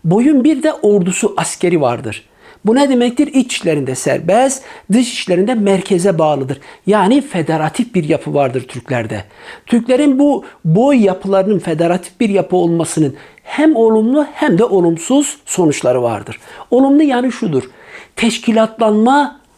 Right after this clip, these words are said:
çabuk ve hızlı olur. Devlet çok çabuk kurulur. İki Türk bir araya geldi mi hemen devlet kurarlar. Ama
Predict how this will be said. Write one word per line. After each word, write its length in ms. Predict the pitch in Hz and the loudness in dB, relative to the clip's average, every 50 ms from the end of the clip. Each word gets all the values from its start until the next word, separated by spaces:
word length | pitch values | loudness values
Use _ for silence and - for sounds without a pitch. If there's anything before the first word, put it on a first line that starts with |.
| _ _ _ | _ _ _
çabuk 500 | - - 180 175 175 226 269 269 - 165 | -4 -2 -2 0 2 0 0 -2 -2 -2
ve 60 | 214 | -2
hızlı 380 | 208 - - 156 156 151 147 156 | -2 0 -2 -2 -2 0 0 0
olur. 320 | 135 127 127 120 110 - _ _ - - - - _ | 0 2 0 -2 -8 -10 _ _ -20 -20 -20 -12 _
Devlet 440 | 151 156 202 214 214 254 269 269 269 | -2 0 0 0 2 0 0 0 -2
çok 220 | - 370 359 - | -8 -8 -6 -4
çabuk 320 | - 269 - 240 262 - - | -4 -4 0 0 -2 -2 0
kurulur. 560 | - 220 185 151 123 127 - - - - _ _ _ _ _ _ | 0 2 2 2 0 -2 -6 -10 -18 -20 _ _ _ _ _ _
İki 220 | 214 - - 247 - | -4 -2 -2 -2 0
Türk 260 | - 208 190 196 262 | 0 -2 -2 0 0
bir 80 | 247 | 2
araya 200 | 233 214 196 190 | 2 4 4 4
geldi 220 | 175 180 180 214 269 | 2 2 0 0 0
mi 60 | 269 | 0
hemen 260 | 254 262 302 302 285 | 0 0 -2 -2 0
devlet 320 | 262 214 190 190 196 196 - | 0 0 2 0 -2 -2 -4
kurarlar. 540 | - - 135 131 123 - - - - - _ _ _ - - - - - - - - - _ _ | -6 -2 -2 -2 -2 -2 -6 -16 -16 -18 _ _ _ -20 -20 -20 -20 -20 -20 -20 -20 -20 _ _
Ama 840 | - 170 180 180 170 165 156 151 143 139 135 135 123 117 110 110 - | -2 0 2 2 2 2 2 2 2 0 0 -2 -2 -6 -8 -12 -16